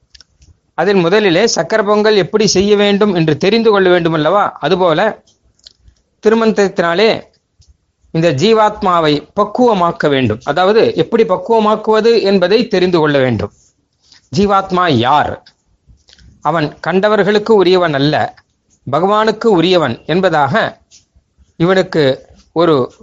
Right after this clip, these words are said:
பக்குவமாகும் நிலை எப்படி வரும் என்பதை புரிந்து கொள்வதற்கு வழி செய்வது திருமந்திரம்.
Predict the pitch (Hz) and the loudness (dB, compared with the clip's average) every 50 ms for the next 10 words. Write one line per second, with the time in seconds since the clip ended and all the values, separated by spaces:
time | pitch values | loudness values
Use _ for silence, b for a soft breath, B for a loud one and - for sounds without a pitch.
0 | 208 _ _ 180 180 170 - - 240 233 233 214 208 214 214 175 202 202 196 170 | -20 _ _ -6 -6 -4 -2 -2 0 0 2 2 2 0 0 0 0 0 2 2
1 | 160 185 202 202 180 156 156 165 160 - 226 233 233 214 185 180 190 185 175 - | 0 0 0 0 0 0 0 -2 -2 -2 0 2 2 4 4 2 2 0 0 -2
2 | - 180 165 180 165 165 165 208 226 180 - - _ _ _ _ _ _ _ _ | -2 -2 -2 0 0 0 0 0 0 0 -2 -6 _ _ _ _ _ _ _ _
3 | _ _ - 220 247 262 254 233 247 226 208 208 196 190 185 180 175 - 185 165 | _ _ -4 0 2 2 2 2 2 2 2 2 2 2 0 0 0 -2 -2 0
4 | 170 202 196 151 175 170 160 151 147 185 220 185 113 90 - _ _ _ _ _ | 2 0 0 2 2 2 2 2 2 2 2 0 0 -4 -8 _ _ _ _ _
5 | - 190 185 180 160 139 131 117 120 98 90 - | -2 -2 0 0 0 -2 -2 -2 -2 -4 -4 -6